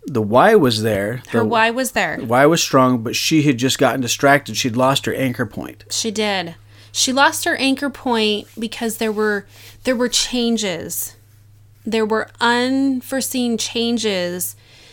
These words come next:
Speaker 2: that she could not control. These were changes in her business that she could not control. These changes in her business are, were out of her control, basically. And with those changes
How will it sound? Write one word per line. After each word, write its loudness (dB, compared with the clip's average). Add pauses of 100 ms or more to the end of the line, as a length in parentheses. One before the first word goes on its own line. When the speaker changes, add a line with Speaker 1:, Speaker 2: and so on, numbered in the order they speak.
(260)
Speaker 2:
that 2
she 0
could -2
not 2
control. -6 (280)
These 0
were 0 (160)
changes -2
in -2
her -6
business -4
that -6
she -4
could -8
not -4
control. -8 (160)
These -4
changes -2
in -2
her -4
business -4
are, -2
were -2
out 4
of 0
her -4
control, -10 (160)
basically. -6 (680)
And 0
with 0
those 2
changes -2